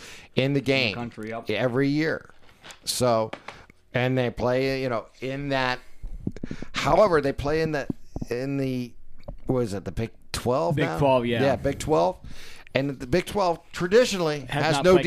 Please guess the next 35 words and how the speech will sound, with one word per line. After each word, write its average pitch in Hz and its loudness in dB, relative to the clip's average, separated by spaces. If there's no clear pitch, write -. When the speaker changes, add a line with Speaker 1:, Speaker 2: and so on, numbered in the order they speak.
Speaker 2:
great - 4
Speaker 1:
defense. 110 0
Speaker 2:
defense, 95 -6
yeah. 78 -8
Speaker 1:
Now, 127 0
you're 139 0
gonna 180 -2
have 131 0
to - -4
m-, 123 -6
come 120 -2
up 113 0
and 127 -4
devise 110 0
a 110 2
way 113 0
for 123 -6
this 113 -4
offense 101 -2
to 95 -8
score 95 -6
points 131 -4
this 98 -6
week, 90 -8
to 120 0
stay 151 0
in 131 -2
this 95 -6
game, 85 -8
to 113 -2
improve 143 2
in 120 0
this 98 -4
game, 90 -6
and 190 -4